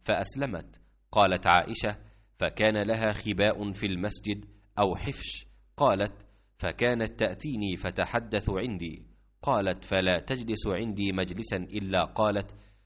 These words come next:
ويوم الوشاح من أعاجيب ربنا، ألا إنه من بلدة الكفر أنجاني.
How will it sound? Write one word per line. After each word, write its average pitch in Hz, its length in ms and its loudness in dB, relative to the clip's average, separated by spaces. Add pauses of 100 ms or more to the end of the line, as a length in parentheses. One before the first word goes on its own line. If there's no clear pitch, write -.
(120)
ويوم 107 460 2
الوشاح 98 640 -2
من 95 320 -6
أعاجيب 92 640 2
ربنا، 95 680 0 (360)
ألا 98 360 2
إنه 104 460 0
من 95 280 -2
بلدة 98 420 0
الكفر 95 420 -6 (180)
أنجاني. 95 600 -6